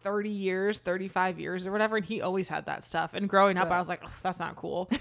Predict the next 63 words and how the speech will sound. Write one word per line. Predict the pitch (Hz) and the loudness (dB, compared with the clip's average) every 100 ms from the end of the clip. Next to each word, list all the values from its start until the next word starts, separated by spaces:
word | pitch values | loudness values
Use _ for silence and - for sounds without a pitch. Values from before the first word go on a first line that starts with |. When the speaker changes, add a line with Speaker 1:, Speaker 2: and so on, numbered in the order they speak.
| - | 2
Speaker 1:
And | 247 | 6
now | 247 277 | 10 12
I'm | 247 | 12
like, | 214 202 | 8 6
"Man, | 240 285 277 226 208 | 4 8 10 10 10
like, | 202 202 | 6 8
that | 247 | 10
Speaker 2:
That | 320 | 10
Speaker 1:
was | |
Speaker 2:
would've | |
been | 311 | 10
Speaker 1:
actually | 285 359 | 8 6
Speaker 2:
cool. | 359 | 8
Speaker 1:
probably | 240 247 240 | 10 10 8
really | 208 214 | 8 8
cool." | 214 240 233 185 | 8 8 8 8
Speaker 2:
Did | 180 180 | 6 6
your | 349 | 6
dad | 320 359 | 8 8
get | 415 - | 4 4
perks | 220 277 - - - - _ _ _ _ | 6 6 4 -6 -10 -12 _ _ _ _
by | 415 427 | 6 6
working | 440 466 453 | 6 2 4
for | 453 | 8
Boeing, | |
Speaker 1:
I | |
don't | 302 494 | 10 8
think | 466 269 | 6 4
Speaker 2:
or | |
Speaker 1:
so. | 202 175 208 | 4 2 2
Speaker 2:
no? | |
Speaker 1:
A | |
perk, | - 240 - | 2 2 4
Speaker 2:
Okay. | |
Speaker 1:
like, | 196 180 | 0 0
headaches. | - 233 170 190 - - - - | 0 2 2 -2 -8 -10 -4 -2
Speaker 2:
<laughs> | - - - - - - _ 233 | -2 -6 -20 -20 -20 -20 _ -6
Speaker 1:
Like, | 240 | 0
and | 247 | 2
they | |
s-, | 233 - - - - - | 2 0 -8 -14 -20 -8
they | 247 | 2
were | 277 | 6
on | 285 | 6
strike, | - - 220 208 190 | 4 4 4 4 0
like, | 175 - - | -2 -6 -2
every | 208 175 208 180 | 0 2 0 2
other | 175 | 6
Speaker 2:
Oh, | 214 214 | 8 8
Speaker 1:
year, | 180 | 8
I | |
Speaker 2:
wow. | 180 175 160 | 8 6 4
Speaker 1:
swear. | 175 170 160 - | 2 -2 -4 -2
Speaker 2:
Yeah, | 202 185 | 2 6
no, | 180 | 10
my | 240 233 | 12 12
dad | 220 240 | 10 10
got | 196 | 6
Speaker 1:
Um, | 185 | 4
Speaker 2:
to | 190 | -2
travel | 165 165 170 160 | -2 -2 -2 -2
a | |
lot. | 170 170 185 | -2 -2 -4